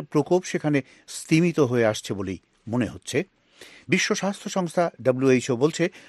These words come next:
বর্তমানে চীনের চেয়েও প্রায় সতেরো গুণ বেশি সংক্রমণ পরিলক্ষিত হচ্ছে অন্যান্য দেশে। বাধ্য হয়েই জাতিসংঘকে শান্তি সেনা পাঠানোর পালাক্রমিক কিস্তি তিন মাস পিছিয়ে দিতে বলার অনুরোধ জানাতে হয়েছে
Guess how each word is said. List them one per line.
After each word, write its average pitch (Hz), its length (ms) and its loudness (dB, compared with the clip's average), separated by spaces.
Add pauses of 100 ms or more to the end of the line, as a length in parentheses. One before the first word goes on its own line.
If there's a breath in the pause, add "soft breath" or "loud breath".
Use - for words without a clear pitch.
(140 loud breath)
বর্তমানে 131 420 4
চীনের 185 420 2
চেয়েও 202 240 4
প্রায় 170 220 2
সতেরো 170 460 2
গুণ 202 220 2
বেশি 175 300 0 (260 loud breath)
সংক্রমণ 120 520 -2
পরিলক্ষিত 120 540 -2
হচ্ছে 113 360 -6 (400 soft breath)
অন্যান্য 147 400 0
দেশে। 78 340 -12 (760 soft breath)
বাধ্য 120 280 4
হয়েই 156 320 4
জাতিসংঘকে 120 680 0 (260 loud breath)
শান্তি 117 340 -6
সেনা 113 260 -4
পাঠানোর 110 400 -4
পালাক্রমিক 113 680 0
কিস্তি 175 340 -4 (360 loud breath)
তিন 143 180 4
মাস 139 200 2 (340 soft breath)
পিছিয়ে 160 340 0
দিতে 120 180 -4
বলার 104 340 0
অনুরোধ 113 360 -2
জানাতে 101 340 -2
হয়েছে 101 320 -6